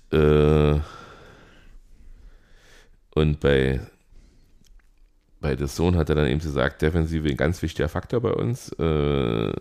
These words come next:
sieben Spiele sind noch nicht Europapokal und wir vergessen das letzte Jahr nicht. Und weil Aljoscha Kemmlein für sein erstes Bundesligator gefragt wurde, wie teuer das wird,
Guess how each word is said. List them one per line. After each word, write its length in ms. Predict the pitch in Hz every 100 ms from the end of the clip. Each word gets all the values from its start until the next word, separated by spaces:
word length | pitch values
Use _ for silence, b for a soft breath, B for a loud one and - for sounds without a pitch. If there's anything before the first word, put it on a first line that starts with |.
| -
sieben 300 | 73 82 85
Spiele 360 | - 78 82 78
sind 140 | 78
noch 100 | 73
nicht 180 | 73 78
Europapokal 760 | 50 - 107 - 95 90 90
und 440 | - 73 73 - - B B B B B B B -
wir 80 |
vergessen 400 | 82 71 69 76
das 120 | 71 78
letzte 320 | 69 - 60
Jahr 220 | 53 80
nicht. 360 | 110 120 - -
Und 540 | 76 78 76 80 80
weil 280 | - 71 -
Aljoscha 500 | 69 73 69 - 78
Kemmlein 640 | - 85 85 78 78 78
für 160 | - 76
sein 200 | 73 64
erstes 340 | 58 78 76
Bundesligator 960 | - 78 80 80 76 76 73 - 76 73
gefragt 400 | 73 62 78 -
wurde, 220 | 73 76
wie 100 | 69
teuer 320 | - 80 85
das 200 | 80 -
wird, 360 | 71 85 -